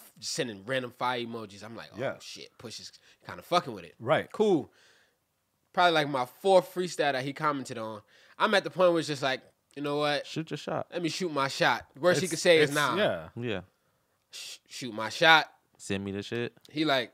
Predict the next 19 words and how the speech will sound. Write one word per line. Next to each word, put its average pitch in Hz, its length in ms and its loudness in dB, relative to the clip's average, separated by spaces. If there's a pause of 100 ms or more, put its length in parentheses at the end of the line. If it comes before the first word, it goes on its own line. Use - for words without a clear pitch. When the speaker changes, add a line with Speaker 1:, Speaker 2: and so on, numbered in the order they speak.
(120)
Speaker 1:
"Yeah, 143 280 6
let's 117 200 -6
do 190 220 8
it." - 120 0 (500)
Speaker 2:
Just 160 180 2
like 156 220 4
that. 156 100 -6 (140)
<laughs> - 140 -20
Speaker 1:
Just 220 220 8
like 226 220 8
that. 226 340 8 (240)
So 196 420 6
Speaker 2:
It's 339 160 6
so 240 220 6
regular, 190 420 4
Speaker 1:
my 214 140 8
Speaker 2:
too. 185 80 2
Speaker 1:
thing 233 200 6
is, 220 140 4